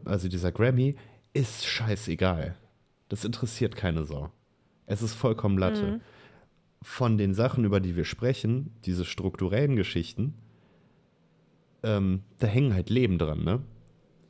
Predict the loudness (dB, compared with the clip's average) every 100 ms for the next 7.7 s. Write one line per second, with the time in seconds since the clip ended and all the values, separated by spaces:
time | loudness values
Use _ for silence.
0 | _ _ -20 -20 -20 _ -2 0 0 -2
1 | -12 -6 0 2 2 2 2 4 4 4
2 | 4 0 -8 -20 -14 -4 2 2 4 4
3 | 4 4 2 2 2 2 0 -2 -4 -4
4 | 0 0 0 4 4 4 2 -2 -6 -2
5 | 0 -2 -4 -14 -20 _ _ _ _ _
6 | -2 0 0 0 -2 -2 -2 0 2 2
7 | 2 0 -2 -4 -2 -2